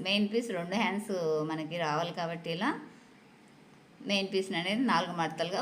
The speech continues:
ఫోల్డ్ చేశాను. చేసి ఈ విధంగా కట్ చేసాం కదా, దానికి వచ్చేసి సైడ్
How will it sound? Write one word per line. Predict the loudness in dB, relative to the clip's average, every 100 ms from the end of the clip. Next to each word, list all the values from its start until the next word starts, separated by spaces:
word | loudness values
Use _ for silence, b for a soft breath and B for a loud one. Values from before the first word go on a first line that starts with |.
| 0
ఫోల్డ్ | 0 2 0
చేశాను. | -2 -6 -10 -12 -18 -20 -20 -20 -20 -20 -20 -20 -20 -20 -4
చేసి | -2 0 -2
ఈ |
విధంగా | -2 -2 -2 0
కట్ | 0 0
చేసాం | -6 -2 -2 -2
కదా, | -2 0 4
దానికి | 4 4 0
వచ్చేసి | 0 -2 -4 0
సైడ్ | 4 4